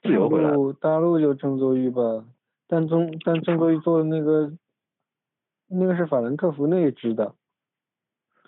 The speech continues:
Speaker 2: 他做的完全是法兰克福那一支的，
Speaker 1: 对。
Speaker 2: 就是你让他去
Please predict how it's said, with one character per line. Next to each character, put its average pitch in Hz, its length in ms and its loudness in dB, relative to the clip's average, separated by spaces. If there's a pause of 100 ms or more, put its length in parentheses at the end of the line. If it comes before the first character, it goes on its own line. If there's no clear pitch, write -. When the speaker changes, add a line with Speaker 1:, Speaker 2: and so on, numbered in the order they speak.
(380)
Speaker 2:
他 156 160 -4
做 151 220 0
的 147 80 2
完 135 240 0
全 139 260 -4
是 139 220 -4
法 127 160 -2
兰 123 180 -6
克 135 160 -4
福 127 140 -8
那 131 180 -2
一 120 140 -2
支 110 180 -10
的， 107 160 -4
Speaker 1:
对。 - 220 -6
Speaker 2:
就 - 20 -4
是 131 80 -8
你 131 160 -2
让 127 220 -2
他 139 180 -2
去 139 300 0